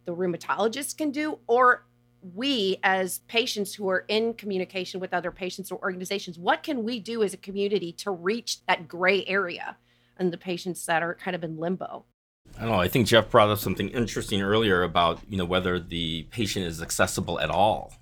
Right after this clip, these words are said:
Speaker 2: You know, I think one of the challenges that we have with some of our lupus patients is that they come from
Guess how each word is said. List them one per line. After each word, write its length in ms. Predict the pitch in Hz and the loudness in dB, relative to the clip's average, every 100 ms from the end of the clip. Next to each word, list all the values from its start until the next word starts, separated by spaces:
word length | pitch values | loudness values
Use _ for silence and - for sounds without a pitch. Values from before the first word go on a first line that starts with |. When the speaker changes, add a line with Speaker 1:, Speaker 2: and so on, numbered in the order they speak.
| - - - | -20 -16 -4
Speaker 2:
You 120 | 98 | 0
know, 120 | 95 | 2
I 180 | 92 104 | 4 2
think 260 | 104 113 98 | 4 4 4
one 160 | 104 | 4
of 60 | 98 | 6
the 80 | 87 | 4
challenges 480 | - 98 92 87 | 4 2 2 0
that 80 | 98 | -2
we 160 | 92 87 | -2 -2
have 560 | 92 85 87 82 - - | 2 4 4 2 -4 -6
with 140 | 90 | -4
some 160 | - 92 | 0 0
of 40 | |
our 120 | 87 | 2
lupus 280 | 92 110 101 | 0 0 0
patients 480 | - 87 - 82 - | 0 0 0 -4 -6
is 160 | 78 | -8
that 220 | - 87 85 | -2 -2 2
they 160 | 98 | 0
come 260 | 95 117 120 | 0 -2 -2
from 440 | - 104 101 98 | 0 2 2 0